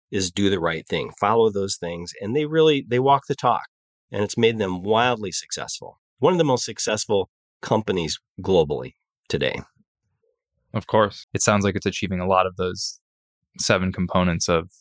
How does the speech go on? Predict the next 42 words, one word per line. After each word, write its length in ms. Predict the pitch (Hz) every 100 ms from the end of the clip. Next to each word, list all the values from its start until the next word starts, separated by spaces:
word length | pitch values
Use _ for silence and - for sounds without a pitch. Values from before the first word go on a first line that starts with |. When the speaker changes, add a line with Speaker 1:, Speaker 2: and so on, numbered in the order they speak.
| -
Speaker 2:
connection 360 | 92 85 - 90
culture 320 | 85 90 90
very 220 | 87 85 85
quickly. 360 | - 90 90
You 80 | 87
know, 80 | 85 87
recognition 800 | 90 95 87 90 - 90 87 92 -
right 120 | 87
at 80 | -
the 80 |
top 280 | 92 98 87 _
there. 200 | 90 92
And 180 | 90 90 _ _ _
that's 140 | - -
great. 140 | 95
I 40 | 85
can't 160 | 135
think 120 | 131
of 60 | 113
a 80 | 104
more 180 | 98 95
positive 360 | 104 98 95
note 240 | 95 95 95 _ _ _ _
to 200 | 110 98
end 180 | 110 139
on 180 | 151
than 160 | 120 101
a 160 | 92 95
quick 180 | - 113
review 260 | 107 101 107
of 100 | -
Costco. 480 | - 101 - 123 135 _ -
It 80 | -
should 160 | 107
put 120 | -
everybody 320 | 104 104 104 104
in 60 |
a 60 | 104
good 140 | 110
enough 220 | 101 104 -
mood. 260 | 107 123
So, 320 | - 117 110